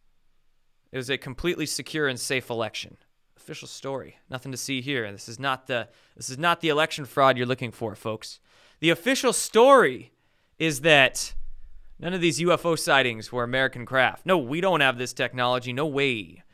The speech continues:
Those black projects, those defense contractors, they did not solve the secrets to gravity, folks.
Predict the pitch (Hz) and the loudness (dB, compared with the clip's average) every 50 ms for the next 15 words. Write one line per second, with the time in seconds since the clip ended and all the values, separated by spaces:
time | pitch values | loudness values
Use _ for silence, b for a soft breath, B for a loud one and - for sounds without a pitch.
0 | _ _ _ _ _ _ - 143 147 135 143 160 156 143 - - 170 165 160 151 | _ _ _ _ _ _ -14 -14 -10 -2 2 2 2 2 0 0 2 4 4 4
1 | 131 117 131 117 113 - - 151 147 139 151 147 - 165 151 135 - 170 156 151 | 2 2 0 -2 -2 -2 -6 -8 -6 -6 -8 -6 -4 -4 -4 -4 -4 -4 -4 -4
2 | 147 - 139 120 117 - - 113 113 117 120 147 165 170 - 156 143 120 143 156 | -4 -4 -4 -4 -4 -6 -8 -12 -12 -8 -6 -6 -6 -6 -6 -8 -8 -8 -8 -10
3 | 165 180 196 202 202 214 208 - - - _ _ _ - - - - - - - | -6 -2 2 4 4 4 2 0 -6 -14 _ _ _ -20 -20 -14 -10 -8 -6 0
4 | - 202 180 170 170 165 160 151 135 - 147 143 - - - 190 185 - - 180 | 4 6 8 8 8 6 4 2 -2 -6 -8 -6 -6 -6 -6 -6 -6 -6 -6 -8
5 | - - - - 165 131 127 151 165 180 196 202 185 175 147 120 - - - 131 | -8 -6 -8 -8 -10 -6 0 4 6 8 8 8 6 4 0 -2 -2 0 2 2
6 | 131 160 - - - - - - | 2 2 0 -4 -4 -4 -6 -8